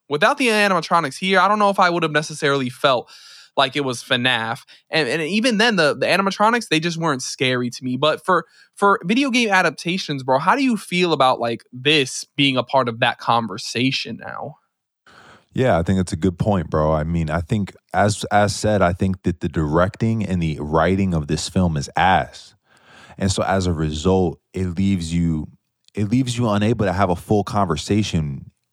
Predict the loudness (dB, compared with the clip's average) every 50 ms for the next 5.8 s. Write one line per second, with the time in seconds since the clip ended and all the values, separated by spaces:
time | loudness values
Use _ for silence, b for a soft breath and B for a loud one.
0 | _ -2 0 0 0 0 0 0 -2 -2 -2 -4 -4 -4 -2 -2 -2 -2 0 0
1 | -2 0 0 -2 -4 -4 -6 -6 -6 -6 0 2 4 4 4 2 0 -2 -6 -8
2 | -12 B B B B B B B -2 -2 -2 -2 -2 -2 -2 -2 -2 -2 0 0
3 | 0 0 0 0 0 -2 -2 0 0 0 0 0 -4 -8 -10 -8 -2 0 0 0
4 | 0 -2 0 0 0 0 0 -2 -4 -2 -2 -4 -4 -4 -4 -6 -6 -4 -4 -4
5 | -4 -6 -8 -6 -6 -8 -8 -6 -2 0 0 2 2 0 -2 -6